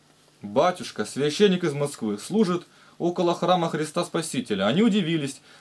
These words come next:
что приехал священник из патриархии, ведь лагерь зарубежной церкви. Но я сказал, что здесь не участвую в богослужении,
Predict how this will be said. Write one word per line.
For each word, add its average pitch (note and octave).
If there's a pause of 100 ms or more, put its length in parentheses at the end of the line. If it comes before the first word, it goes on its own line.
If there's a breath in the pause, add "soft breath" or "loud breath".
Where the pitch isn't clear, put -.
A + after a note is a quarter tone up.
что E3
приехал E3+
священник E3
из C3+
патриархии, C#3 (300 soft breath)
ведь D3
лагерь D#3+
зарубежной C#3+
церкви. F#2+ (680 soft breath)
Но C#3
я A3
сказал, G3
что F3+
здесь F#3
не F#3
участвую F#3+
в C3+
богослужении, B2+